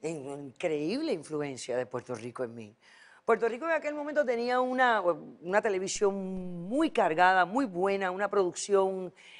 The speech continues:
excelente y, y ahí aprendí muchísimas cosas, aparte de mi escuela, que era extraordinaria, la comunidad, las personas.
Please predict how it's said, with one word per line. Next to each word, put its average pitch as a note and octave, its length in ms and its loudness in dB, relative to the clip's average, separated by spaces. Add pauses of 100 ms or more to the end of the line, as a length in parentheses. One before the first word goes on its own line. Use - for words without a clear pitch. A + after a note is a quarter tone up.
excelente G3 840 2
y, F3+ 340 -6 (400)
y G#3 80 4
ahí A3 180 8
aprendí D4 380 4
muchísimas G#3+ 540 -4
cosas, D#3+ 340 0
aparte E3+ 320 2
de B3 80 0
mi F#3+ 100 -4
escuela, F#3+ 460 2
que D3 100 -4
era D#3 160 2 (100)
extraordinaria, D#3+ 760 2
la D3 140 -2
comunidad, D3+ 560 0
las D#3+ 100 0
personas. D#3 460 -6